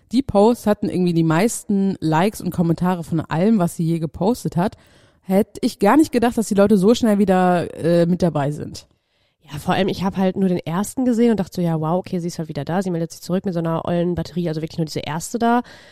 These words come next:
Speaker 2: die noch relativ leer war und ich dachte so, ja, okay, kommt da jetzt noch was oder weiß ich nicht. Also mich hat's halt irgendwie nicht so beeindruckt, deswegen ja, ist schon, äh, verwunderlich.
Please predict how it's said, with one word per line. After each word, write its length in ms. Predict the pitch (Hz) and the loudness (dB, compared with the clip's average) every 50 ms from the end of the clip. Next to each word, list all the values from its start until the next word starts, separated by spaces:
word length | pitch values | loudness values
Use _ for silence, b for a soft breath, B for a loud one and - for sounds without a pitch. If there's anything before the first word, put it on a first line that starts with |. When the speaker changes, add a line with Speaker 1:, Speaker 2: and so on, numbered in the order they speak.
| B B B | B B B
Speaker 2:
die 60 | - | -2
noch 120 | 190 175 175 | 0 0 2
relativ 340 | 170 165 - - 151 - | 0 -2 -2 -4 -10 -8
leer 220 | - 151 151 185 190 | -8 -4 -4 -2 0
war 120 | 190 185 | 0 0
und 60 | 170 | 0
ich 80 | 165 151 | -2 -4
dachte 180 | - 147 - - | -8 -12 -14 -10
so, 120 | - 151 | -8 -8
ja, 400 | 147 143 143 147 156 156 160 - - - _ _ _ _ | -6 -6 -6 -6 -6 -4 -6 -8 -10 -14 _ _ _ _
okay, 360 | - - - - 175 180 165 | -20 -20 -12 -8 -6 -6 -6
kommt 300 | - - - 165 175 - | -6 -4 -6 -6 -4 -2
da 60 | 202 | -2
jetzt 240 | 202 208 208 - - | -2 -2 -4 -8 -10
noch 180 | - 202 - - | -12 -10 -8 -6
was 320 | 208 208 - - - - | -8 -8 -8 -12 -14 -8
oder 460 | - 185 175 175 165 165 160 160 170 - _ _ _ _ _ _ _ - | -4 -2 -2 -2 -2 -2 -4 -6 -8 -12 _ _ _ _ _ _ _ -6
weiß 160 | 180 185 - | -4 -4 -2
ich 80 | 220 220 | 0 0
nicht. 120 | 226 214 | 0 0
Also 120 | 190 170 | 0 0
mich 160 | 175 190 - 208 | 0 0 0 -2
hat's 140 | 202 - | -4 -4
halt 120 | - 190 170 | -6 -4 -2
irgendwie 160 | 185 185 180 | -2 -2 -2
nicht 100 | 147 - | -4 -4
so 100 | - 185 | -4 -4
beeindruckt, 380 | 143 131 - 147 - - - - | -4 -4 -6 -8 -10 -14 -16 -20
deswegen 260 | 147 - 147 151 165 | -12 -8 -6 -4 -4
ja, 260 | 165 196 208 151 139 | -2 -2 -2 -2 -2
ist 80 | - - | -6 -6
schon, 340 | - 180 180 208 220 233 254 | -6 -6 -4 -4 -4 -4 -4
äh, 300 | 247 - 247 254 254 262 | -4 -2 -2 -2 -2 -4
verwunderlich. 760 | - - 277 262 277 277 233 160 151 147 143 135 - - - | -4 -4 -4 -4 -4 -4 -4 -4 -4 -4 -6 -8 -10 -16 -20